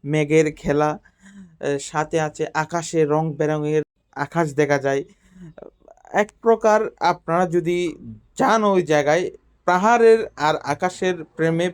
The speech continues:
পড়ে যাবেন একশো পার্সেন্টে, কারণ আল্লাহ তাআলা এইভাবে সৃষ্টি করে রেখেছে এই জ-, এই সমস্ত জায়গাগুলো। গহীন জঙ্গলে যত যাবেন তত ভালো লাগে।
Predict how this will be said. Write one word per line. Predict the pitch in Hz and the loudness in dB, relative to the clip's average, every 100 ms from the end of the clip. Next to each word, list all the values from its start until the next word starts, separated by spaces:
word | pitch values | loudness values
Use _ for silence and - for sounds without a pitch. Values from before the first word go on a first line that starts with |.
| - | 2
পড়ে | 196 202 | 4 4
যাবেন | 185 180 185 190 - - - | 4 0 0 -4 -12 -20 -12
একশো | - 180 - 180 | -8 -8 -8 -8
পার্সেন্টে, | 170 143 - 113 98 - _ _ _ _ | -6 -6 -8 -14 -14 -18 _ _ _ _
কারণ | 160 165 | -4 -2
আল্লাহ | 156 175 | 0 -2
তাআলা | 185 190 185 196 - | -2 -2 -2 -4 -2
এইভাবে | 190 208 214 208 214 | 4 4 4 2 0
সৃষ্টি | 214 190 - 190 | 0 -12 -12 -8
করে | 175 | -4
রেখেছে | 160 156 151 147 151 - | -4 -6 -8 -10 -12 -6
এই | 156 156 | -4 -2
জ-, | 151 151 147 | 0 0 0
এই | - 151 | -2 -6
সমস্ত | 147 156 156 - 139 | -6 -8 -8 -8 -8
জায়গাগুলো। | 127 135 127 120 135 147 _ _ 139 | -4 -4 -6 -8 -10 -12 _ _ -20
গহীন | 131 156 190 196 214 220 214 196 _ | -6 0 0 0 -4 -4 -6 -12 _
জঙ্গলে | - 165 165 180 175 | -6 -2 2 2 0
যত | 165 160 | -4 -6
যাবেন | 202 214 254 262 | -6 -6 -8 -6
তত | 214 170 | -6 -6
ভালো | 160 147 | -6 -6
লাগে। | 135 - | -6 -12